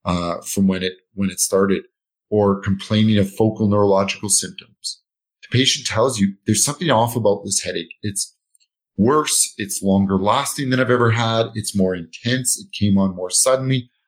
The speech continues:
All those things should be triggering you to evaluate, uh, this patient's, uh, presentation on a deeper level. If they're, um, describing, uh, trauma,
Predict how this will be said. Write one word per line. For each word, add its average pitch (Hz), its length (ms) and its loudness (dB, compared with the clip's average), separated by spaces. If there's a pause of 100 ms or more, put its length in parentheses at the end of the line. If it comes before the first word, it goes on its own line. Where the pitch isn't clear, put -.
(160)
All 143 280 2
those 156 240 2
things 127 220 2
should 98 220 0
be 98 120 2
triggering 104 600 2
you 92 280 0 (300)
to 101 100 2
evaluate, 98 540 2 (220)
uh, 87 380 -4 (520)
this 107 160 0
patient's, - 720 0
uh, 87 120 -4
presentation 92 600 -2
on 87 120 -4
a 85 40 -12 (100)
deeper 92 280 0
level. 82 440 -4 (540)
If 110 220 0
they're, 107 500 0
um, 98 400 -2 (800)
describing, 113 800 -2 (380)
uh, 104 200 -2
trauma, 131 680 0